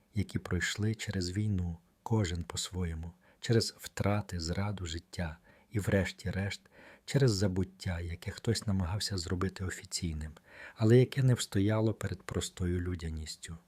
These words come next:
Світлана поклала руку йому на плече. «Дякую, що прийшов». «Він би прийшов за мене», відповів Василь. «Без списків»,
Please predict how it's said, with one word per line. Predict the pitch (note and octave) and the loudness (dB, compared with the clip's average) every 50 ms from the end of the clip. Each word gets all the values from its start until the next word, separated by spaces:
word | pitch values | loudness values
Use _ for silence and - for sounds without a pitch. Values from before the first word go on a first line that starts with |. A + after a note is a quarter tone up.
| _ _ - | _ _ -8
Світлана | - - A#2 A2 - - G2 G2 G2+ G#2+ A2 G#2+ | 0 4 6 6 6 6 4 2 4 4 2 0
поклала | - G#2 - - G2 F#2+ F#2 F#2 F#2 F2+ | -2 -6 -4 0 2 4 4 4 4 4
руку | F2+ G2+ G2 - - G2 | 2 0 -2 0 0 0
йому | F2+ F2+ F2+ F2+ F2+ | 0 0 0 0 -2
на | F2 F2 | -2 -2
плече. | - - F2+ F2 - - - - D#2+ E2 F2 - _ _ _ _ _ | -4 -6 -8 -8 -8 -8 -8 -8 -10 -10 -12 -16 _ _ _ _ _
«Дякую, | A2+ G#2 A#2+ C3 C#3 C#3 - G#2 F2+ F2 | 2 6 6 6 6 6 4 2 2 2
що | E2 - - - - | 2 -2 -4 -6 -4
прийшов». | - - G#2 G2+ - - - C3 A2+ F2+ F2+ - _ _ _ _ _ - - - - - _ _ - | -2 0 0 0 0 0 -2 -2 -2 -4 -6 -10 _ _ _ _ _ -20 -20 -20 -20 -20 _ _ 4
«Він | G#2+ A#2+ B2 A2+ | 8 8 10 10
би | A2+ G#2 | 8 8
прийшов | - A#2+ A#2+ A2 - - D3+ C3+ | 8 6 6 6 6 4 4 4
за | G#2 F2 F2 E2 | 4 2 2 0
мене», | D#2+ E2 D#2+ D#2 D2+ D2+ - - _ _ - | 0 0 -2 -4 -6 -10 -12 -14 _ _ -4
відповів | F#2+ F#2 - - F#2+ E2 E2+ F2+ E2 D#2 | -4 -4 -2 -2 -2 -2 0 -2 -2 -2
Василь. | E2 E2 - - - - D#2+ D2+ - - - - _ _ - - - - - _ _ - | -4 -6 -4 -4 -6 -6 -6 -8 -10 -12 -20 -20 _ _ -20 -20 -20 -20 -20 _ _ 6
«Без | A2 B2+ B2 - - | 8 8 8 8 4
списків», | - - A2+ F#2+ F#2 - - - E2 D#2+ | 2 2 4 4 4 0 -4 -8 -10 -10